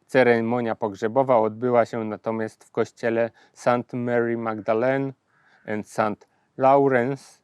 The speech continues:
w Davington w stanie Kent w Wielkiej Brytanii. W tym samym kościele ślub brali jej rodzice oraz odbył się pogrzeb jej matki. Nie żyje już także syn Johna Travolty, Jet.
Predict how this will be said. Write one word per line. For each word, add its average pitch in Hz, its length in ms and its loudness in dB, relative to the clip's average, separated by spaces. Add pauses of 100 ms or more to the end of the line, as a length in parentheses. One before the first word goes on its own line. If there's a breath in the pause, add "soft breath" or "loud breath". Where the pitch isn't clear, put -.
(120)
w 113 300 -20
Davington 135 880 0
w - 100 -20
stanie 120 400 -2
Kent 113 420 -2
w - 40 -20
Wielkiej 104 400 -6
Brytanii. 110 680 -2 (120)
W - 100 -20
tym 196 220 4
samym 131 440 2
kościele 143 840 2
ślub 127 280 0
brali 117 400 2
jej 110 260 0
rodzice 117 520 -4
oraz 101 500 -6 (120)
odbył 123 340 2
się 98 240 -10
pogrzeb 104 480 -6
jej 123 200 -2
matki. 107 760 -8 (240)
Nie 120 240 0
żyje 135 260 4
już 131 240 0
także 117 500 2
syn 117 600 -2
Johna 117 380 4
Travolty, 120 920 2 (260)
Jet. - 500 0